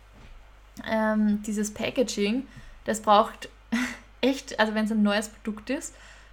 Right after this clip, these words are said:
kann das schon, ja, sicher so zwei Jahre dauern, dass das, ähm, von der ersten Idee, bis es ins Regal kommt. Ähm, weil so dieses Produktmarketing ist ja auch auf jeden Fall Teil davon. Also Marketing ist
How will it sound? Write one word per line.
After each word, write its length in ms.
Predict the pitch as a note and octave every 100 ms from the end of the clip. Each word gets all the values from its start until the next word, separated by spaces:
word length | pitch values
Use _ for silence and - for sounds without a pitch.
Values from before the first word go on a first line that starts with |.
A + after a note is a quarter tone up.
| - - -
kann 240 | A3+ G#3
das 200 | C#4 -
schon, 320 | - A3+ C4+ D#4+ F4 - - -
ja, 800 | G#3+ A#3 A#3+ C#4 D#4+ E4+ D#4 D4 - -
sicher 460 | - - C#4+ D4+ C#4+
so 320 | C4 B3+ B3+ - - - -
zwei 300 | - - G#3
Jahre 340 | A#3 A3 A#3 C#4+
dauern, 400 | A3 G#3 C#4 D#4+ F4+
dass 220 | C4+ C4 -
das, 400 | B3+ - - -
ähm, 320 | A3+ A3+ A3
von 240 | G#3+ A3+
der 120 | G#3+ -
ersten 360 | G3+ G#3+ A3+
Idee, 300 | A3 A3 A#3
bis 180 | A3 G#3
es 80 | G#3+
ins 200 | G#3+ G#3
Regal 320 | G3+ F#3 F#3+
kommt. 280 | - D4 G#4 - - - - - - - - -
Ähm, 300 | A3 G#3+ G#3 G3+
weil 260 | G#3 G3
so 160 | G3 G#3
dieses 280 | G#3+ G#3+ G#3+
Produktmarketing 1040 | A3+ A3 C4+ - - - A3+ A3 A3 A3+
ist 120 | G#3+
ja 80 | G#3
auch 260 | F#3 G3 G3+
auf 100 | G3+
jeden 220 | F#3+ F#3+
Fall 160 | G3 G3
Teil 240 | F#3 G3
davon. 400 | G3+ - G3+ G3+
Also 160 | G3 F#3
Marketing 440 | F#3 F#3+ - G3+
ist 260 | G3+ -